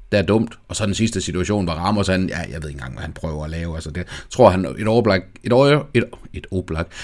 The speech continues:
et øjeblik, troede han spillede, han spillede volleyball eller noget i den retning. Det er sådan et, et flot bakkerslag, han fik lavet. Øhm, og igen, straffespark, og man må også bare rose Carlos Soler og sige, tre straffespark, alle tre iskoldt sparket ind. Det, øh,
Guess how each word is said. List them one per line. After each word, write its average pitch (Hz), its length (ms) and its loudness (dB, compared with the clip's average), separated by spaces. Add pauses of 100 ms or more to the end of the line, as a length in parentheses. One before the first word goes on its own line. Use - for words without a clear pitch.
(140)
et - 120 4
øjeblik, 135 600 6
troede 135 240 6
han 113 120 4
spillede, 98 460 4
han 92 100 -2
spillede 107 280 2
volleyball 107 460 6
eller 92 140 2
noget 104 180 2
i - 20 -8
den 104 80 0
retning. 104 380 0
Det 95 60 2
er 123 240 -2
sådan 127 140 -2
et, 90 140 4
et 104 80 0
flot 131 260 6
bakkerslag, 123 520 2
han 87 120 0
fik 95 120 -2
lavet. 110 280 4 (480)
Øhm, 95 420 8 (180)
og 107 120 0
igen, 127 300 2 (260)
straffespark, 110 560 2
og 101 160 -2
man 92 120 2
må 92 80 4
også 110 140 2
bare 120 160 4
rose 131 200 2
Carlos 98 280 4
Soler 120 260 2
og 139 60 0
sige, 117 360 2 (360)
tre 160 200 2
straffespark, 139 580 2 (300)
alle 135 180 2
tre 127 180 2
iskoldt 123 360 2
sparket 101 320 0
ind. 135 160 2 (160)
Det, 135 340 4
øh, 90 260 6